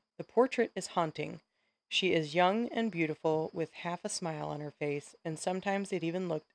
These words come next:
as if she were staring right back at the, t-, the detective as he went through old witness statements and police reports late into the night."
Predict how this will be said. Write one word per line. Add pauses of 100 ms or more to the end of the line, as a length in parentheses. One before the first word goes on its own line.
as
if
she
were
staring
right
back
at
the,
t-, (340)
the
detective (480)
as
he
went
through
old
witness
statements
and
police
reports
late
into
the
night."